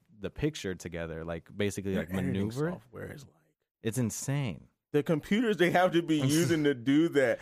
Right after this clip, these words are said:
Speaker 2: The only thing I can think of when you're talking, I'm like, the hard drive these people must use.
Speaker 1: Yeah, it's like they, and Martin Scorsese was basically like, "Just don't fuck up my movie."
Speaker 2: Yeah.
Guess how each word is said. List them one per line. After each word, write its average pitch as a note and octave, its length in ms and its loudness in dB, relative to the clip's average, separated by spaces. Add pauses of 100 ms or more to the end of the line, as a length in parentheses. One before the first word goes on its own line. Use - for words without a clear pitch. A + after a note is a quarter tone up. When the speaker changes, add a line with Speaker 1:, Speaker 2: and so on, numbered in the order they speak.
(220)
Speaker 2:
The F3+ 180 8
only A#3 180 2
thing A#3 160 0
I A3 100 4
can F#3+ 140 -8
think F#3+ 220 0
of E3+ 220 2
when E3 180 -2
you're E3 100 4
talking, E3 420 2
I'm D#3+ 180 0
like, C3 320 2 (340)
the B2+ 120 2
hard D#3+ 520 0
drive G#2 320 2
these G#2+ 200 -4
people A#2+ 300 -2
must G#2 320 0
use. A2 300 0
Speaker 1:
Yeah, D#3+ 220 4
it's B2 280 0
like B2+ 240 2
they, A#2+ 300 0
and A#2 440 -2 (220)
Martin C3+ 280 0 (140)
Scorsese D3 360 -2
was A#2+ 100 0
basically A2 480 -2
like, F#2+ 320 -2 (400)
"Just A2 300 -2
don't B2 240 0
fuck B2 240 -2
up G#2+ 120 0
my F#2+ 360 -4
movie." D2+ 420 -10 (180)
Speaker 2:
Yeah. A2+ 300 -2